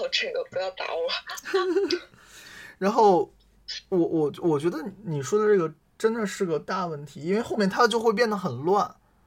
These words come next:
Speaker 2: 然后呢，
Speaker 1: 嗯。
Speaker 2: 又没有一个行业协会，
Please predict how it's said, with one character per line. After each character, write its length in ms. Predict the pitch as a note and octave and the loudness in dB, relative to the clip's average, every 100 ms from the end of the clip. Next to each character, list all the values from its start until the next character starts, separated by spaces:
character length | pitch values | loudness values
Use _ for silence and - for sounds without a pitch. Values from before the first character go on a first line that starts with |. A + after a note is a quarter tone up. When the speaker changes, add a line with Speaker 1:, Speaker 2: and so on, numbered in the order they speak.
| _ _ _ _ _ _ | _ _ _ _ _ _
Speaker 2:
然 180 | E3 G3+ | -2 2
后 160 | A#3+ | 4
呢， 280 | G#3 F#3 E3 | 6 6 6
Speaker 1:
嗯。 100 | D#3 | 4
Speaker 2:
又 140 | G#3 A3 | 6 8
没 120 | G#3 | 8
有 200 | G#3 D3 | 6 4
一 60 | |
个 140 | D3 F#3 | 2 0
行 260 | - D3 | 2 -2
业 380 | F3 F#3+ D#3 B2+ - | 2 2 2 -2 -6
协 360 | - - D3 | -6 -2 0
会， 460 | D#3 - G3+ D3+ | 0 2 2 2